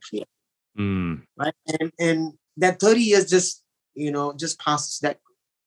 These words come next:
Speaker 1: so quickly.
Speaker 2: Yeah.
Speaker 1: And now I'm like, "Oh, shit." But based on what I think, right, based on, on my feeling, feeling is that even though I, I've reached a stage where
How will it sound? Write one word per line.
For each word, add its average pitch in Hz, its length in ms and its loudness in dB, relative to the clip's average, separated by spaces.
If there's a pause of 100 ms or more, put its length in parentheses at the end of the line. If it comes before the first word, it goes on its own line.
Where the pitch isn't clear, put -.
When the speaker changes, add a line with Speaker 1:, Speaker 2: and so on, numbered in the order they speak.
Speaker 1:
so 165 240 0
quickly. - 420 -4 (680)
Speaker 2:
Yeah. 82 140 -8
Speaker 1:
And 151 100 6
now 175 260 8
I'm 156 140 2
like, 139 180 -6 (200)
"Oh, 147 240 -8
shit." - 220 -10 (600)
But 170 220 2 (500)
based 214 280 2
on 170 180 2
what - 200 4
I 190 160 2
think, 190 340 -8
right, 135 220 -6 (260)
based 175 240 0
on, 151 80 -6
on 147 300 -8
my 160 120 0
feeling, 170 280 -6
feeling 165 220 -2
is 143 60 -2
that 135 160 -4 (320)
even 226 320 0
though 190 300 2
I, - 220 0
I've 139 220 -6
reached 165 220 -6
a 151 40 -4
stage 165 320 2
where 131 260 2